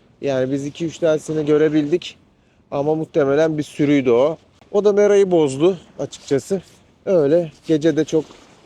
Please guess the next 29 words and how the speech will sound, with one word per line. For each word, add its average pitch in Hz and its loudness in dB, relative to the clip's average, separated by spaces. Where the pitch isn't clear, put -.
verimli 123 0
olmadı. 120 -2
Ama 180 -6
olsun, 185 -2
güzel, 165 0
keyifli 156 -4
bir 165 0
avdı. 143 -2
Geldiğimize 135 -2
de 143 -2
değdi. 135 0
Yer 170 2
güzel. 175 0
Ee, 135 0
bu 147 0
arada 185 0
burası 202 2
hemen 180 2
sol 185 -2
tarafım 196 0
Nemport, 196 -2
sağ 190 0
tarafım 185 0
Ege 170 0
Gübre 117 -4
Limanı. 127 -4
Tam 185 0
ikisinin 175 -10
arasında 156 -2